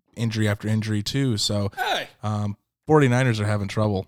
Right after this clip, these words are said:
Speaker 2: Did you see the, uh, Richard Sherman, Larry Fitzgerald love after the game? Apparently, they're besties.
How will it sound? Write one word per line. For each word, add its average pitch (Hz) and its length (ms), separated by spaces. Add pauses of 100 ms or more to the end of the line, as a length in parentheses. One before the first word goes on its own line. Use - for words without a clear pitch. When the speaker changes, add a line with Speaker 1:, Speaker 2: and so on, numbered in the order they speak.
(420)
Speaker 2:
Did 254 120
you 269 40
see 277 220
the, 226 260
uh, 175 240
Richard 165 400
Sherman, 175 360
Larry 131 260
Fitzgerald 151 580
love 196 200
after 202 220
the 180 80
game? 202 280
Apparently, 190 420
they're 131 220
besties. 113 680